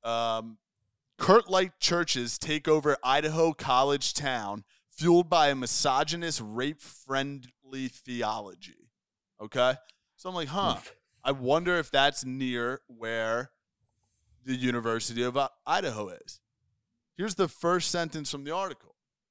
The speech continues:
Speaker 1: "Moscow, Idaho is the embodiment of a college town, tree-covered neighborhoods, quiet streets, quaint s-, shops downtown, and a pretty University of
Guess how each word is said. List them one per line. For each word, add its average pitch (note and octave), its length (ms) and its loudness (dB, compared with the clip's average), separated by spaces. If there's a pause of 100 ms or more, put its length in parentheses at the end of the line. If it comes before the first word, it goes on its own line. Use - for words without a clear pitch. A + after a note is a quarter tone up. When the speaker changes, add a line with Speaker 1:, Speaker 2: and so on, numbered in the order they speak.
Speaker 1:
"Moscow, F#3+ 640 6
Idaho D3+ 480 4
is B2+ 160 0
the C3+ 120 -2
embodiment D#3+ 800 0 (380)
of C#3 160 2
a B2+ 60 -4
college C#3+ 560 0
town, A#2+ 480 -2 (100)
tree-covered F3 580 0
neighborhoods, C#3+ 680 0
quiet D#3 460 -2
streets, - 640 -4 (160)
quaint F3 340 -8
s-, - 300 -6 (100)
shops D#3 540 0
downtown, D3 720 -2 (640)
and C#3 400 -6 (100)
a C3+ 140 -6 (640)
pretty G#3+ 220 -2
University D#3 880 0
of B2+ 100 -2